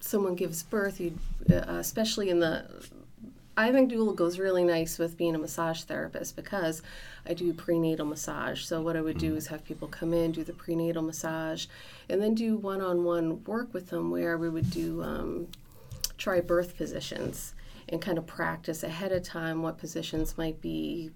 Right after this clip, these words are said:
Speaker 1: beneficial for them, talk about, you know, why it might be helpful, how it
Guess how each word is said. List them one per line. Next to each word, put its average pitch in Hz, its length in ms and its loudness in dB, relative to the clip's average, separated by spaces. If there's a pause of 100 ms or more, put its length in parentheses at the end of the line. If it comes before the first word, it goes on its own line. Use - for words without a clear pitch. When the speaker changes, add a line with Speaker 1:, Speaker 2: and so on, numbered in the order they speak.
Speaker 1:
beneficial 165 580 -2
for 165 180 -4
them, 160 380 2
talk 160 280 -8
about, 156 480 -2
you 165 60 -2
know, 160 260 -2
why 156 300 -4
it 160 140 -2
might 156 200 -4
be 156 120 -4
helpful, 165 760 -2
how 160 400 -4
it 151 220 -4